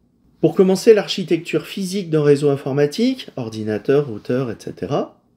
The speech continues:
Deuxième point, la structure de classement des données, les bases de données,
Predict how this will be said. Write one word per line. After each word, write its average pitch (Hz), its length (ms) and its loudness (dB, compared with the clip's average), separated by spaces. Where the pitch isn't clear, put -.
Deuxième 160 420 4
point, 254 260 -2
la 208 140 2
structure - 600 -2
de 117 100 -4
classement 254 600 -2
des 156 140 2
données, 131 420 0
les 101 120 -6
bases 98 240 -6
de 110 80 -6
données, 180 460 0